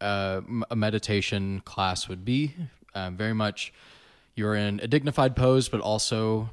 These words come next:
be as comfortable as possible. Um, the goal is to focus on whatever topic it is. So the topics range from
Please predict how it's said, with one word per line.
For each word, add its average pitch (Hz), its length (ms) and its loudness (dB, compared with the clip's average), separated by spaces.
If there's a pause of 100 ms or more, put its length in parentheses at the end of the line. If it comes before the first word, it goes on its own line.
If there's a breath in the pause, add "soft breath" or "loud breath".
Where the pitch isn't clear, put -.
be 107 80 0
as 95 120 0
comfortable 95 320 -4
as 90 100 -6
possible. 143 720 0 (340 soft breath)
Um, 95 160 -6
the 101 80 -6
goal 113 240 2
is 104 320 0
to 98 300 -2
focus 101 460 -2
on 90 560 -6
whatever 101 240 -4
topic 98 360 -2
it 98 80 -6
is. 107 320 0 (340 soft breath)
So 90 560 -2 (300)
the 123 100 0
topics 120 340 6
range 101 280 2
from 101 340 -2